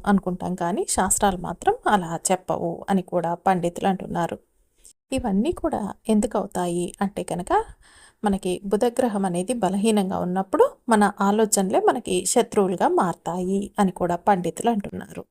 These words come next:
మన మాటలే మనకి అడ్డంకులుగా నిలుస్తాయి. ఎంత నిజం చెప్పినా ఎదుటి వాళ్ళకి అర్థం కాకపోవటం, మంచి చేసినా అపార్థాలు రావటం, ముఖ్యంగా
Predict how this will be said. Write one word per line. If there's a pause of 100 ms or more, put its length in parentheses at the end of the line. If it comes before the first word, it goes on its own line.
(460)
మన
మాటలే
మనకి
అడ్డంకులుగా
నిలుస్తాయి. (520)
ఎంత
నిజం
చెప్పినా (100)
ఎదుటి
వాళ్ళకి
అర్థం
కాకపోవటం, (100)
మంచి
చేసినా (160)
అపార్థాలు
రావటం, (440)
ముఖ్యంగా